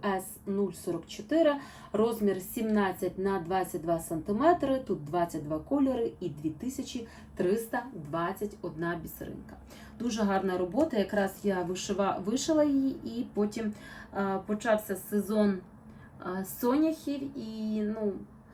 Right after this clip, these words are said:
при денному світлі, я наголошую на цьому завжди, це зовсім інша робота і зовсім такі гарні і неймовірні кольори. Ну і тепер вже в мене є,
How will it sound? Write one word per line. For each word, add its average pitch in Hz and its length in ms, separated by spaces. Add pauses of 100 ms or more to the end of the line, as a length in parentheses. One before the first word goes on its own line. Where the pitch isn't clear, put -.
(360)
при 214 340
денному 202 440
світлі, 226 520
я 175 280 (220)
наголошую 196 680
на 180 140 (120)
цьому 185 260
завжди, 226 560 (160)
це 208 480 (380)
зовсім 190 640 (420)
інша 180 540 (440)
робота 180 600
і 175 80
зовсім 185 520
такі 175 400 (440)
гарні 180 720 (340)
і 185 80
неймовірні 180 760 (260)
кольори. 180 420 (600)
Ну 240 260
і 240 160
тепер 208 440
вже 208 220
в 180 160
мене 185 360
є, 170 380